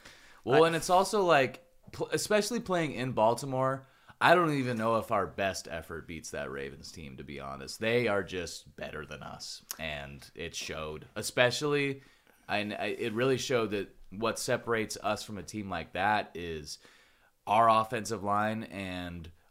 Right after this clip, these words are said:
Speaker 1: our lack of elite depth pieces on the defensive line, because really the battle was won and lost up front in that game. The Ravens' <clears throat> defensive line just <clears throat> kicked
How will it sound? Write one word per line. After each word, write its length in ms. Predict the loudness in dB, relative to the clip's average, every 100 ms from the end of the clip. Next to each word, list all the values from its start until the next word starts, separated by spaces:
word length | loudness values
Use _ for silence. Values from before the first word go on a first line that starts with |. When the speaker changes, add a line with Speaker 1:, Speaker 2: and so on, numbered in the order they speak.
| 2
Speaker 1:
our 380 | 4 4 0 -6
lack 400 | -4 2 2 2
of 340 | -2 -2 -4 -12 -6
elite 440 | -6 -4 -8 -6
depth 340 | -2 -2 -4 -12
pieces 420 | -12 -10 -10 -10
on 120 | -12
the 80 | -12
defensive 580 | -14 -12 -12 -12 -14 -12
line, 240 | -12 -12
because 500 | -14 -8 -8 -8 -10 -16 _ _ 0
really 340 | 6 6 6
the 140 | 2 0
battle 600 | 4 4 4 0 -4 -12 -10
was 300 | -6 -6 -8
won 220 | -6 -6
and 120 | -4 -2
lost 560 | 0 0 -2 -8 -10 -16 _ _
up 200 | -6 -6
front 320 | -4 -4 -4 -8
in 140 | -10 -8
that 220 | -8 -8
game. 240 | -10 -10 -8
The 100 | -4
Ravens' 460 | 0 0 0 -4 -4
<clears throat> 20 |
defensive 500 | -4 -4 -6 -6 -4
line 360 | -2 -2 -2 -4
just 340 | -2 0 0 0
<clears throat> 100 | -6
kicked 500 | -10 -6 -6 -8 -20